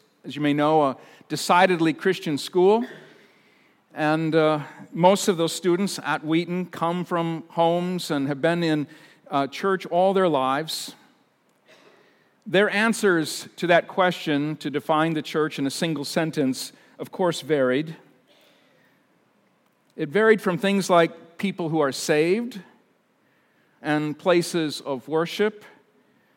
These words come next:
to opportunity to put on a Sunday disguise and sanctified gossip centers.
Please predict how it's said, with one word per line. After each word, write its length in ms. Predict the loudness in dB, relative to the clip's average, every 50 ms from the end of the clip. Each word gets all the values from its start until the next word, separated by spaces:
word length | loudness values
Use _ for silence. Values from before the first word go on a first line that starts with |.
| _ _
to 300 | -6 -4 -4 -4 -4 -6 -4 0
opportunity 800 | 0 2 2 2 0 -4 -6 -6 -6 -6 -4 -2 -2 -2 -2
to 140 | -2 -4 -4
put 180 | -4 -2 -2 0
on 160 | 2 2 2
a 80 | 0 -2
Sunday 520 | -2 -4 -2 -2 -2 0 0 0 0 0
disguise 960 | 0 -2 -4 -6 -4 -2 -2 0 0 0 0 0 -2 -2 -4 -8 -12 -16 -20 _ _ _ _ _ _ _ _ _ _ _ -20 -20 -20 _ _ _ _ _ _ _ _ _ _ _
and 200 | -4 -4 -2 -2
sanctified 680 | -2 -2 -2 -2 -2 -2 -2 -2 0 2 2 2 0 0
gossip 440 | 2 2 2 2 0 -2 -6 -6 -4
centers. 640 | -4 -4 -4 -4 -6 -10 -12 -12 -12 -14 -16 -16